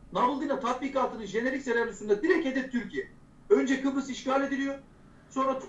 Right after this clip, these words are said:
Türkiye'ye bir işgal girişimi yaşanıyor. Ya bütün bu hususları görelim. Norveç'teki tatbikatta jenerik senaryoya bakar mısınız ya?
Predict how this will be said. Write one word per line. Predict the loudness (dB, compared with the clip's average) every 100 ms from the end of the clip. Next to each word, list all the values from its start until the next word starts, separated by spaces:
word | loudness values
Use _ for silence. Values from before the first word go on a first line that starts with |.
| -16 -2
Türkiye'ye | 0 2 2 2
bir | 0
işgal | -2 -2 -2 0
girişimi | -4 -4 0
yaşanıyor. | 0 0 -10 -14 -20 -20 -10 0
Ya | 0 2
bütün | -4 -2 0
bu | 2
hususları | 0 -4 -6 -2
görelim. | -2 -2 -4 -8 -2
Norveç'teki | 2 2 0 -4 -2
tatbikatta | -2 0 -4 -6 -6 -4 -2 2 0 0 -16 -6
jenerik | 2 4 4
senaryoya | 2 2 4 4
bakar | 4 2 2
mısınız | 0 -4 4
ya? | 4